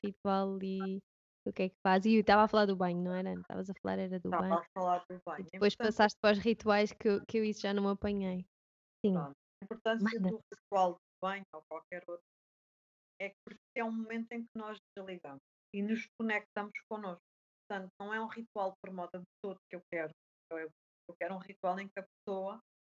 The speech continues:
Speaker 2: perceba que tem uma componente energética que tem que
Speaker 1: Uhum.
Speaker 2: ser sempre trabalhada, que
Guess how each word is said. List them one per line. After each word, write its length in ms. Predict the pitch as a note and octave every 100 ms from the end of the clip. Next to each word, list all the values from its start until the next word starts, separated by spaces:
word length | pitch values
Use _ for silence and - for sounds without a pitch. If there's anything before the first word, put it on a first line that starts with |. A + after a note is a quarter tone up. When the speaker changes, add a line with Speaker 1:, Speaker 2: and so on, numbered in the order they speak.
| _ _
Speaker 2:
perceba 460 | - - G#3 F#3+ G#3 - _
que 180 | G3+ F#3 - _ _ _
tem 80 | G3
uma 180 | G3+ G3+
componente 540 | G#3 G3+ G#3 G3+ F#3+
energética 720 | F#3+ F3+ F3+ F3 E3+ - G3+ G3+
que 60 | _
tem 120 | - B3+
que 60 |
Speaker 1:
Uhum. 40 | B3+
Speaker 2:
ser 120 | F3 -
sempre 160 | F3+ F3+ -
trabalhada, 600 | F#3 F3+ F3 E3+ D#3+ D#3+
que 140 | F#3